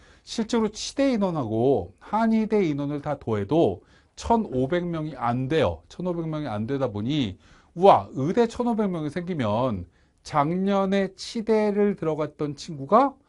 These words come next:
올해 입시 결과를 그대로 받으면 의대 갈 수 있겠네? 당연히 맞는 얘기일 거고요. 한의대나 약대 중에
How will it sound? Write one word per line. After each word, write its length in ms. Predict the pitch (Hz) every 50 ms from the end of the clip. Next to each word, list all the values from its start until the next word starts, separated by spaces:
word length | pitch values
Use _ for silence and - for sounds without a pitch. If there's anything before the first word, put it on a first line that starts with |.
| _ _ _ _ _ _ _
올해 420 | - 156 139 147 175 196 202 214 214
입시 360 | 196 160 151 - - 202 202
결과를 460 | 185 180 175 160 180 175 170 170 165
그대로 420 | - - - 156 165 175 170 170 160
받으면 460 | 156 151 143 139 156 180 202 190 135 -
의대 240 | 143 147 - 220
갈 140 | 220 214 202
수 140 | - - 190
있겠네? 500 | 165 - - 151 160 180 214 240 247 240 - _ _ _ _ _ _ _
당연히 420 | - - 180 170 185 208 214 240
맞는 320 | 226 214 190 175 170 165 156
얘기일 220 | 139 123 117 117
거고요. 680 | - - 110 98 98 95 92 92 101 120 117 92 87 - _ _ _ - _ _ _ _
한의대나 800 | _ - - 202 220 226 220 220 214 196 196 190 196 190 190 175 143
약대 420 | 123 120 - _ _ - 185 180
중에 420 | 175 165 143 127 113 104 95 90